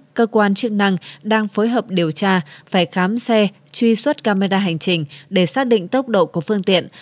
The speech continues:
và xác định nguyên nhân vụ tai nạn. Hiện vẫn chưa có kết quả. Theo Văn phòng Quản lý Đường bộ ba chấm bốn, thuộc Khu Quản lý Đường bộ ba, Cục Đường bộ Việt Nam, vị trí xảy ra vụ tai nạn giao thông đặc biệt nghiêm trọng này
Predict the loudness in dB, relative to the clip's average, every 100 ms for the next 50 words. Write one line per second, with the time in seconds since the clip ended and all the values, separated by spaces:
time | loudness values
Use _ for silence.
0 | -10 0 0 0 -2 -2 -2 -2 -2 0
1 | 0 0 0 -2 -4 -6 -2 0 0 -2
2 | -6 _ _ -2 -2 0 -4 -4 0 0
3 | 0 0 -2 2 2 0 _ _ _ 0
4 | 2 2 2 0 2 0 2 0 2 0
5 | 2 2 2 0 -2 -2 2 2 2 -2
6 | _ 0 0 2 0 2 0 2 0 0
7 | -2 0 0 0 2 0 0 -2 0 -2
8 | 0 -2 0 -4 0 0 0 -4 -20 -2
9 | -2 0 -2 -2 0 0 0 0 -2 0
10 | -4 -2 -2 0 -2 -2 -2 -2 0 0
11 | 0 -8 -2 -2 0 -2 0 -4 -4 -4
12 | -2 2 2